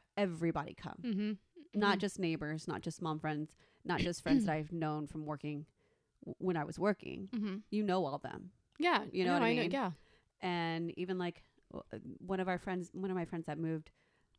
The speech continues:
Speaker 1: since I've known her from college, have recently moved to Dallas in the
Speaker 2: Mm-hmm.
Speaker 1: last four years, and she's been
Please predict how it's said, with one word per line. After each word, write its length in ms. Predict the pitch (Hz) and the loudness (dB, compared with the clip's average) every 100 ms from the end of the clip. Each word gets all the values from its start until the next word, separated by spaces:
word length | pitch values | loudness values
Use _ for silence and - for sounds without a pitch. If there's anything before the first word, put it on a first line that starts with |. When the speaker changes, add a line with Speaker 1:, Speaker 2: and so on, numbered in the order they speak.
| - | -16
Speaker 1:
since 160 | - 180 | -8 -4
I've 100 | 175 | -2
known 140 | 165 | 0
her 80 | 151 | -2
from 140 | 165 | -6
college, 480 | - 311 226 151 - - | -4 -2 -2 -4 -8 -6
have 180 | 170 165 - - | -6 -6 -10 -8
recently 320 | 165 - 156 | -6 -6 -4
moved 160 | 127 | -4
to 60 | 156 | -4
Dallas 480 | 277 392 196 160 - | -2 0 2 0 -2
in 40 | |
the 60 | 190 | 0
Speaker 2:
Mm-hmm. 60 | 208 | 2
Speaker 1:
last 200 | 151 - | 0 -2
four 140 | 160 | -4
years, 280 | 151 156 160 | -2 -4 -4
and 120 | 196 | -8
she's 360 | - 294 285 - _ - 185 | -6 -2 -4 -6 _ -12 0
been 340 | 175 156 175 | 0 0 -8